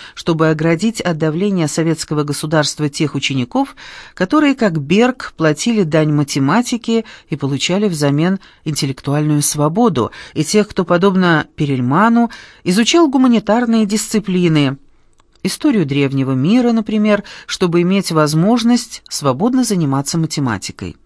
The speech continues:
Школы не только учили детей думать, они внушали, что умение думать вознаграждается по справедливости. Иными словами, они вскармливали людей,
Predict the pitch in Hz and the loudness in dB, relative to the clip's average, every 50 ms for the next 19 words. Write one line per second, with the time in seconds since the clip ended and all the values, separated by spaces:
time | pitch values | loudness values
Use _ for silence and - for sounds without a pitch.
0 | _ _ _ _ _ _ _ _ _ _ _ _ _ _ _ _ _ _ _ _ | _ _ _ _ _ _ _ _ _ _ _ _ _ _ _ _ _ _ _ _
1 | _ _ _ - - - - - 214 233 226 220 214 208 190 - - 170 165 156 | _ _ _ -12 -10 -10 -6 -2 -2 0 2 2 0 0 -2 -2 -4 -4 -4 -2
2 | - 220 233 214 - - 175 165 - - 196 185 180 170 147 139 147 143 - - | -2 -2 -4 -4 -4 -4 -4 -4 -2 -2 -2 -2 -2 -2 -2 -4 -8 -6 -2 -2
3 | 175 170 151 139 139 160 143 127 117 107 98 - - - - _ _ _ _ _ | -2 -2 -2 -2 -2 -2 0 0 -2 -4 -6 -10 -14 -14 -16 _ _ _ _ _
4 | _ - - - - - - - - 143 165 180 175 165 156 151 - - 170 180 | _ -20 -20 -20 -20 -20 -12 -6 -2 -2 -2 0 0 -2 -2 -2 -2 -2 -2 -2
5 | 175 160 - - - 147 143 139 143 156 165 160 151 143 127 123 123 127 139 190 | -2 -4 -4 -6 -4 -4 -2 0 0 0 0 2 0 0 -2 -4 -4 -2 -2 0
6 | 226 208 156 - - - - _ _ - - _ _ _ - - 147 180 156 165 | 0 0 -2 -4 -8 -12 -14 _ _ -20 -20 _ _ _ -8 -2 -2 0 0 0
7 | 160 151 139 131 131 131 - - 156 156 160 160 160 160 - - - 160 160 160 | -2 -2 -2 -2 -4 -4 -4 -2 -2 0 0 0 0 -2 -4 -4 -4 -4 -4 -6
8 | _ _ _ _ _ _ - - 185 - - - 180 170 156 139 - 113 113 101 | _ _ _ _ _ _ -10 -8 -8 -8 -6 -4 -4 -2 -2 -4 -4 -6 -8 -6
9 | 87 95 - - - - - - - _ _ _ _ _ _ _ _ _ _ _ | -6 -8 -8 -10 -10 -10 -12 -12 -14 _ _ _ _ _ _ _ _ _ _ _
10 | _ _ _ _ _ _ _ _ _ _ _ _ _ _ _ _ _ _ _ _ | _ _ _ _ _ _ _ _ _ _ _ _ _ _ _ _ _ _ _ _
11 | _ _ _ _ _ _ _ _ _ _ - 180 208 247 311 339 339 311 - - | _ _ _ _ _ _ _ _ _ _ 0 4 6 6 6 6 6 4 2 2
12 | 208 202 202 247 277 277 247 233 214 214 226 240 240 - - - - 226 240 254 | 0 2 2 4 4 4 4 4 2 2 2 2 0 -2 -6 -4 -4 -2 0 0
13 | 226 214 214 196 202 196 185 180 170 170 160 139 139 175 214 233 247 240 | 2 2 2 2 2 0 0 2 0 0 0 0 0 0 2 2 0 -2